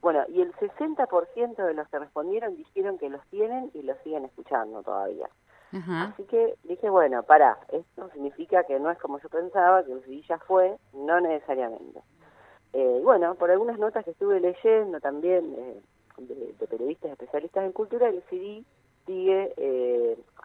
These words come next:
Speaker 2: A ver,
Speaker 1: digamos,
Speaker 2: a ver.
Speaker 1: no como, como lo era en los ochenta y en los noventa, pero sí se sigue, eh, escuchando, eh, y se,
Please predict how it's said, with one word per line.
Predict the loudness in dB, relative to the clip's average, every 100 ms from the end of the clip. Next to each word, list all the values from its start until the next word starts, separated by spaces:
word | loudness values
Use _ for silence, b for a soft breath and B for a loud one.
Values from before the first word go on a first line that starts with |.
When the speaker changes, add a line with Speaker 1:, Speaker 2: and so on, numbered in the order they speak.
| -16
Speaker 2:
A | -8
ver, | 4
Speaker 1:
digamos, | 4 4
Speaker 2:
a |
ver. | 2
Speaker 1:
no | 8 10 8 6
como, | -8 -4 -6
como | -4 -2 2
lo | 6
era | 8 8
en | 6
los | 0
ochenta | -2 0 0 -2
y | -4
en |
los | -4
noventa, | 0 2 2 4 2 4
pero | 6 6 4 B B _ _ _
sí | -12 -4
se | -4 -4
sigue, | 4 6 6
eh, | 4 -2
escuchando, | -2 -12 4 6 6 6 6 6 -4 _ _ _ _ _ _ _ -2
eh, | 0 0 -4 -10
y | -10
se, | -10